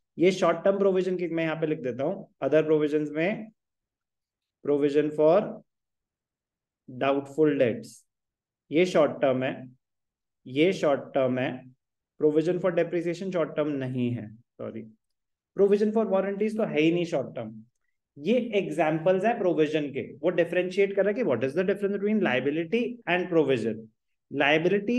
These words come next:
जिसमें आपको अमाउंट exactly पता है कितने देने हैं, प्रोविजन a known liability but the amount is not ascertained with accuracy।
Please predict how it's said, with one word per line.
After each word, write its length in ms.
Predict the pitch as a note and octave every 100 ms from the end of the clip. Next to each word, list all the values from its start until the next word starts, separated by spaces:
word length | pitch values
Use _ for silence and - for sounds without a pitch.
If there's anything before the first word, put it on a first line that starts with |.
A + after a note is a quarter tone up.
| B3 B3 - _ -
जिसमें 240 | F3+ F#3 G3+
आपको 200 | G#3+ G#3+
अमाउंट 300 | F#3+ G3+ A3
exactly 500 | D#3+ D#3+ D#3 F#3 F#3+
पता 180 | E3 F3+
है 60 |
कितने 320 | F3+ F3 E3 D3+
देने 260 | C3+ B2
हैं, 160 | G2+ - _ _ _
प्रोविजन 560 | D3+ D#3+ E3+ G3 B3 - - _ -
a 40 | D#3
known 340 | D3 E3 A#3
liability 600 | A#3+ G#3 G3 G3 G3 A3+ C#4 - - _
but 160 | F3 F3+
the 100 | G#3+ G#3+
amount 440 | D#3+ E3 F#3+ G#3 A3
is 220 | A3+ A3 G#3+ _ _ _ _ _ _
not 240 | D#3+ G#3+ G#3
ascertained 640 | C#3 D#3 C3 C3 A2+ - - _ _ _ _ _ _ _ _ _ -
with 200 | D3 C3
accuracy। 520 | - A#2+ B2 - -